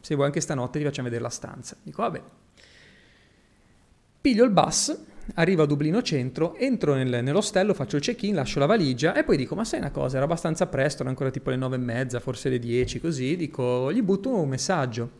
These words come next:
Gli butto un messaggio, il tizio mi chiama, intanto io ero sceso giù in strada a mangiarmi un panino,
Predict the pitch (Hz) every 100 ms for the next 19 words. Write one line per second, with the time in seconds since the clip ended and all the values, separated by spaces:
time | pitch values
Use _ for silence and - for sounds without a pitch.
0 | - 294 320 - 196 277 170 135 131 247
1 | 269 - 147 170 151 117 131 190 277 294
2 | 285 233 170 - 262 170 175 160 - 165
3 | 120 117 117 - - - - 139 139 151
4 | 143 139 135 202 131 123 185